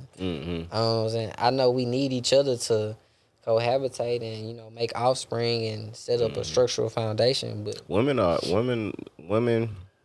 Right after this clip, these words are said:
Speaker 1: to me, was never supposed to be behind us. They were supposed to be on the side of us.
Speaker 2: Oh, yeah. Facts.
Speaker 1: You know,
Speaker 2: Facts.
Speaker 1: I don't know. Some people think like they're like, you know, you gotta have a good woman behind you.
Speaker 2: Bro, they
Speaker 1: Like,
Speaker 2: push out a child.
Speaker 1: yeah.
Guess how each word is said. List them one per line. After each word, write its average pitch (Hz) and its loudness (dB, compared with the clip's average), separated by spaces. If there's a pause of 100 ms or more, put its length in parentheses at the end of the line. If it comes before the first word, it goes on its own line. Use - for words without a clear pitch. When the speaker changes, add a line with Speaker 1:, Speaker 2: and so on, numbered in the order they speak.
(520)
Speaker 1:
to 104 6
me, 110 6
was 92 6
never 95 6
supposed 98 4
to 87 -2
be 98 2
behind 90 2
us. 80 -4
They 82 4
were 92 4
supposed 90 -2
to - -10
be 85 -2
on 85 0
the - -2
side 92 6
of 80 -4
us. - -8
Speaker 2:
Oh, - 2
yeah. - -2
Facts. - -4
Speaker 1:
You - 0
know, 82 -2 (300)
Speaker 2:
Facts. - -20 (140)
Speaker 1:
I 78 -4
don't 87 0
know. 90 2
Some 98 4
people 90 -2
think 92 -2
like 87 2
they're 87 0
like, 85 -2
you 76 -8
know, 78 -6
you 82 -6
gotta 80 -4
have 82 -4
a - -12
good 82 -8
woman 80 -6
behind 85 -6
you. 85 -8
Speaker 2:
Bro, 165 4
they 226 4
Speaker 1:
Like, 208 2
Speaker 2:
push 254 2
out 196 4
a 127 2
child. - 4 (720)
Speaker 1:
yeah. 80 0